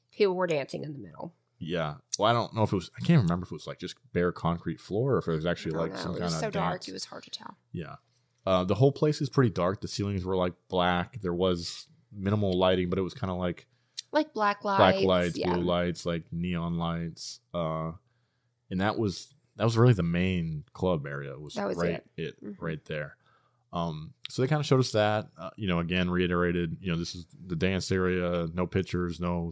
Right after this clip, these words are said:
Speaker 2: you know, no selfies, anything in this area. And then I'd say the, the whole club was kinda U-shaped, right? So
Speaker 1: Mm-hmm.
Speaker 2: you came in, you know, on one side of the U, and then this big area was kinda the bottom of the U, and then you, you went to the play area kinda up the other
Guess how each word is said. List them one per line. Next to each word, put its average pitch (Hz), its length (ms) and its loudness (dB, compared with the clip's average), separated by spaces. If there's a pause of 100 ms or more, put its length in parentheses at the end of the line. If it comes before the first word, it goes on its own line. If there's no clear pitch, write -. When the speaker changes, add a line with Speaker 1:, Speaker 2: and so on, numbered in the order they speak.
(100)
Speaker 2:
you 101 120 -4
know, 82 80 -2 (240)
no 87 80 -10
selfies, 85 440 -2 (200)
anything 90 200 -2
in 85 60 -2
this 85 200 -4
area. 82 420 -4 (460)
And 104 80 0
then 101 60 4
I'd 104 120 2
say 190 140 2
the, 160 200 -2
the - 80 0
whole 151 140 6
club 135 260 2
was - 120 -6
kinda 98 240 4
U-shaped, 82 600 -2
right? 90 240 2
So 208 200 0
Speaker 1:
Mm-hmm. 85 100 -2
Speaker 2:
you 90 120 -10
came 110 280 2
in, 101 300 2 (580)
you 92 100 -2
know, 82 260 -2 (140)
on 87 220 0
one 95 300 0
side 87 180 0
of 82 60 -4
the 80 80 -6
U, 82 460 -4
and 87 80 -10
then 87 100 -2
this 87 160 -2
big 98 260 0
area 90 260 2
was 82 120 -6
kinda 92 200 -2
the 80 160 -4 (240)
bottom 92 380 6
of 80 120 -4
the 85 100 -6
U, 82 480 -2 (360)
and 90 120 -4
then 87 100 0
you, 87 80 -2 (240)
you 98 160 -2
went 92 220 0
to 80 40 -14
the 90 80 0
play 95 280 2
area 85 200 0
kinda 87 220 -4
up - 200 -10
the 87 120 -4
other 82 300 -2